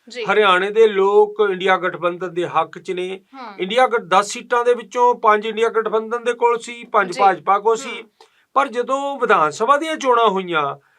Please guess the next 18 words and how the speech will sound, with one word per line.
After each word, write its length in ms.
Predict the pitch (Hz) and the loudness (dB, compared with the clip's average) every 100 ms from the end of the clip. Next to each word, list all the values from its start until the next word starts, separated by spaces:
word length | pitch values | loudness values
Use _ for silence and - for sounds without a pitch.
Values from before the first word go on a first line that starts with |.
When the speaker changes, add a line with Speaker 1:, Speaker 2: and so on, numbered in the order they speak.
| _ _ - | _ _ 0
Speaker 2:
ਤਾਂ 580 | 262 269 277 277 277 | 2 4 4 2 0
ਜਿਹੜਾ 540 | 175 165 185 254 311 285 | -4 -2 2 6 6 4
ਅਰਵਿੰਦ 280 | 254 262 254 | 2 -4 -6
ਕੇਜਰੀਵਾਲ 600 | 226 226 220 247 254 247 | 4 4 4 4 4 4
ਜੇਲ੍ਹ 280 | 165 233 | 2 2
'ਚ 100 | 294 | 2
ਸੀ, 380 | 226 - 160 135 220 | -4 -8 -10 -12 -16
Speaker 1:
ਜੀ। 300 | 226 233 - _ _ 247 | -12 -12 -12 _ _ 0
Speaker 2:
ਉਹ 360 | 302 320 247 | 4 4 4
ਹਰਿਆਣੇ 440 | 254 220 180 196 302 | 4 4 4 2 4
ਦੀ 80 | |
ਇਲੈਕਸ਼ਨ 360 | 349 294 - 240 | 6 4 2 2
ਵੇਲੇ 280 | 226 220 208 | 4 6 4
ਜੇਲ੍ਹ 200 | 185 190 | 2 0
ਤੋਂ 140 | 190 | 0
ਬਾਹਰ 240 | 160 190 247 | 4 6 6
ਆ 120 | 233 | 2
ਗਿਆ। 220 | 214 220 | 0 -6